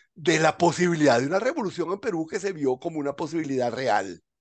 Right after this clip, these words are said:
Entonces tuvo un enorme respaldo a su represión. Él no fue destituido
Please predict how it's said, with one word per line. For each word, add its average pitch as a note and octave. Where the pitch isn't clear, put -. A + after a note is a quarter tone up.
Entonces B2+
tuvo C3+
un D3+
enorme D#3+
respaldo D3
a -
su F#3+
represión. C#3
Él A#2
no D#3
fue F3
destituido D#3